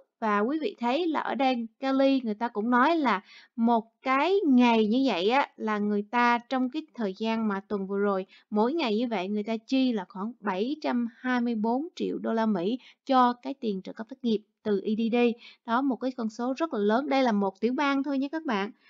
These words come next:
À, tiểu bang Cali thì nó cũng lớn hơn rất là nhiều, nhiều tiểu bang khác, nhưng mà đây là con số cho một tiểu bang thôi.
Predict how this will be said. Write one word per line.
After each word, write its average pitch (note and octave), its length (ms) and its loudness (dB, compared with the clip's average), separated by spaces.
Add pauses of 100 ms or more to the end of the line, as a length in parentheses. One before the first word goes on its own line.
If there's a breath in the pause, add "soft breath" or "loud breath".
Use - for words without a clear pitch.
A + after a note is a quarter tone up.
(160 soft breath)
À, A#3 380 -2
tiểu A#3+ 100 -4
bang C#4+ 140 -2
Cali C#4+ 300 2
thì A#3+ 120 -2
nó A#3+ 100 0
cũng A#3 220 -6
lớn C4+ 300 2
hơn C#4 200 0
rất D4 120 -2
là D#4+ 60 -2
nhiều, A3 240 0
nhiều F#3+ 120 -6 (100)
tiểu G#3+ 100 -10
bang A#3 180 -6
khác, C#4+ 260 -6
nhưng B3+ 180 -4
mà G#3+ 80 -4
đây A3 200 -2
là G#3+ 160 -2 (100)
con A#3 140 -4
số A#3+ 300 -6
cho C#4 100 -6
một A3+ 220 0
tiểu G3+ 120 -8
bang A3+ 220 -2
thôi. A3+ 220 0